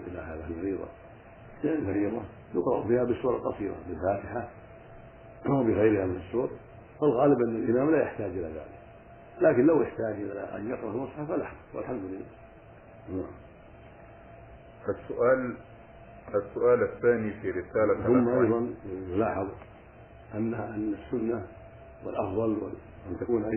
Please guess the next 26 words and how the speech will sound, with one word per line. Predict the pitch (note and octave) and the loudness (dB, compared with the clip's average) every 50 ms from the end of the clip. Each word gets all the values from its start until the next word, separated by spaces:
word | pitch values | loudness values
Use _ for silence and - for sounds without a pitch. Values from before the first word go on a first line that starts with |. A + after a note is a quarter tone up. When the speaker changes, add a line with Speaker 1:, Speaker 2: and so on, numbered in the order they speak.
| A#2 G#2 - - | 0 0 -2 -2
Speaker 1:
أن | A2 G2+ | 2 4
يوضع | A2+ B2 B2 G#2+ F#2 | 6 6 6 4 4
على | F#2+ F#2 F#2+ F#2 | 2 0 -2 2
كرسي | G2+ B2 A2+ - - F#2+ G#2 A2 G#2+ - - - | 2 2 2 2 0 -2 -4 -4 -4 -8 -8 -2
في | A2+ A2 G2+ | 0 0 0
مرتفع | G#2 G#2+ - - F#2 E2 D#2+ F2+ - - - - - - - - - - - - - - - | 0 -2 0 -2 -2 -2 -4 -8 -12 -14 -16 -20 -20 -20 -18 -18 -18 -18 -18 -18 -20 -16 -6
يكون | - F#2+ F2+ | -4 -2 0
حول | A2+ A#2+ A#2 G#2+ | 2 4 4 4
المصلي | G2+ F#2+ F#2+ F2 F#2 A2+ G#2 F#2+ F#2 G#2+ A#2+ A2+ - - - | 4 2 0 0 2 0 0 2 0 -4 -4 -6 -10 -6 -4
يضعه | C3+ C3 A#2+ A2+ A#2+ A2 F#2+ G2 F#2+ | -2 0 0 2 0 0 -2 -2 -2
عليه، | F#2 F2+ F#2 G2 A2 A2 A2 - - - - - - - - - - - - - - | -4 -2 -2 -4 -4 -4 -6 -12 -16 -18 -18 -18 -18 -18 -18 -20 -20 -20 -20 -8 -2
فإذا | - C#3 B2 A2+ G#2 A2 G#2 G2 G2 B2 | 0 2 2 2 2 -2 -4 -4 -4 -2
قام | A#2+ A#2+ A2 | 0 0 0
من | G2+ G2+ F#2+ F2 E2+ - - - - - - - F2+ | 0 -4 -6 -8 -10 -12 -16 -20 -20 -20 -14 -12 -12
السجود | F2 - - G2 F#2+ G2 - - | -12 -10 -10 -8 -4 -4 -2 -2
أخذه، | - - G#2 F#2+ E2+ D2 - - - - - - - - - - - | -2 -2 -2 -4 -4 -6 -8 -14 -18 -18 -18 -18 -18 -20 -20 -6 -2
لا | A2+ B2+ | 0 0
يضع | B2 G#2+ F#2+ F2+ | 2 0 0 -2
على | F2+ F2 | -4 -4
الأرض، | - G#2 A2 A2+ G#2+ - - - - - - - - - - - - - - - - - - - | -2 0 -2 -2 -2 -6 -12 -18 -20 -20 -20 -20 -20 -20 -20 -20 -20 -20 -20 -20 -20 -20 -14 -8
لأن | - G2+ G2 F#2 | -6 -4 -4 -4
احترامه | F#2 - - - G#2 A2 A2+ G#2+ G2+ F#2 F#2 F#2+ G#2+ A2 - - A#2+ | -4 -6 -8 -4 -2 0 0 0 0 -2 -2 -2 -2 -4 -4 -6 -8
متعين، | A2 - - G#2+ G#2 F#2+ E2 F#2 G#2+ A2+ A2+ - | -6 -4 -2 -2 -2 -2 -2 -2 -4 -4 -4 -4
فإذا | A#2 G#2+ G#2 G2 | -2 -2 -2 -2
تيسر | F#2+ G2+ A#2 A2+ - - G#2 F2+ F2+ | -2 0 -2 -2 -2 -2 -6 -2 0
كرسي | A#2 A2 - F2+ F#2+ G2+ G#2+ G#2+ | 0 0 0 -2 -2 -4 -4 -4